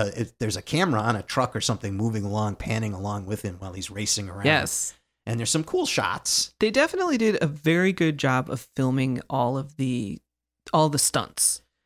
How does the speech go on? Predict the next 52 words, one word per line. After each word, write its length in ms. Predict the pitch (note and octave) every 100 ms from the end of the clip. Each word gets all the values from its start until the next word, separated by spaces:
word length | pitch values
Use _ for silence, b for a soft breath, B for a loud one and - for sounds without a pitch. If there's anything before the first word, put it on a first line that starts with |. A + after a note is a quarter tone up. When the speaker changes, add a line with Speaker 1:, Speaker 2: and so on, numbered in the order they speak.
| _
Speaker 1:
There 100 | C#3
was 220 | C#3 A3+
somebody 480 | - F#4 F4+ E4 E4+
on 140 | D4
the 80 | B3+
bike 260 | A#3 F3+ -
behind 460 | D#4 F3+ C3 G2
him, 260 | G2+ G#2+ F#3+
Speaker 2:
There 160 | E3+ E3
Speaker 1:
sitting 260 | C#3 F3+
there 180 | D#3 E3
holding 240 | D#3 C3+ F3+
on 80 |
Speaker 2:
definitely 320 | - G#3+ G#3 G#3+
Speaker 1:
to 60 |
him. 60 | G3
Speaker 2:
was, 360 | C#3 D3 F3+
Speaker 1:
He 100 | -
had 200 | D#3 C3
Speaker 2:
yes. 100 | C#3
Speaker 1:
a 20 | -
passenger 500 | F3 E3 E3+ D3 C3
on 120 | A2+
his 140 | A2
bike. 320 | - G2+ A2 - _ _ _ _
I 140 | A2+ A2
don't 360 | G#2 B2 A#2+
believe 260 | B2 D3 D#3
it 40 | E3
was 160 | D3+
Lauren 240 | D3+ D3 D3+
Hutton. 340 | C#3+ D3+ E3
Speaker 2:
No, 320 | D#3 D3+ G#2 -
it 140 | C3+
definitely, 1200 | D#3 D3+ D#3 C4 D#3 G#3 G3+ - - D#3 A3 D3 -
Speaker 1:
<laughs> 40 | _
Speaker 2:
<laughs> 120 | -
Eric 220 | A3 G#3+
and 100 | A3
I 60 | F#3
kept 180 | A3+ D#3+
asking 340 | D3 - E3
each 140 | D3+
other, 200 | D#3 D3
like, 140 | D3+ D3
during 220 | D#3+ D#3
the 80 | D#3
movie, 240 | D3 D3+
a 80 | D3
stunt 340 | - G3+ F3+
would 140 | E3 F3
happen. 480 | - - - -